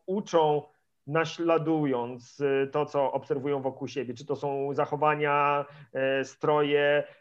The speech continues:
e, czy nawet nawyki żywieniowe dorosłych, plus, em, e, nauka o,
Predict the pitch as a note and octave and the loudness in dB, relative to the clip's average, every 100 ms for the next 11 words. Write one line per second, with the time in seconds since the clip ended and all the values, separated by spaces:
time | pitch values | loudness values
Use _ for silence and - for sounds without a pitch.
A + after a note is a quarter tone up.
0 | - C3 C3+ C3+ C3+ C#3 C3+ D#3 D#3 D3+ | -6 -2 0 0 -2 -4 -8 0 2 2
1 | D#3 D#3+ D3 E3 D#3 D3 D3 D3 D3 D3 | 0 0 0 -2 -4 -8 -6 -4 -2 0
2 | C3+ C3+ C3+ B2+ C#3 B2 A2 A2+ C3+ F#3+ | 2 2 0 0 0 0 -4 -2 0 -2
3 | - D3+ F3 B3 B3 - - - D#3 D#3 | -4 0 2 2 0 -8 -10 2 4 2
4 | D#3 D3+ - - _ D3 D3+ D#3 E3 - | -2 -12 -18 -20 _ -4 -2 0 0 0
5 | F#3+ D#3+ C3 D3 C#3+ D3 D3 | 0 0 -2 -4 -2 -2 -4